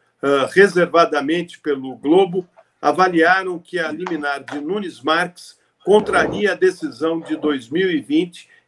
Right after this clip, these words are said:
que dá autonomia para os entes da federação, ãh, na pandemia.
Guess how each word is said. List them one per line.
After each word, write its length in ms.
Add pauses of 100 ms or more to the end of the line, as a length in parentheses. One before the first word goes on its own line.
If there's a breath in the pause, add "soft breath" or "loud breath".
que 120
dá 200
autonomia 920 (180)
para 520
os 460
entes 640 (280)
da 200
federação, 880 (640)
ãh, 300
na 180
pandemia. 580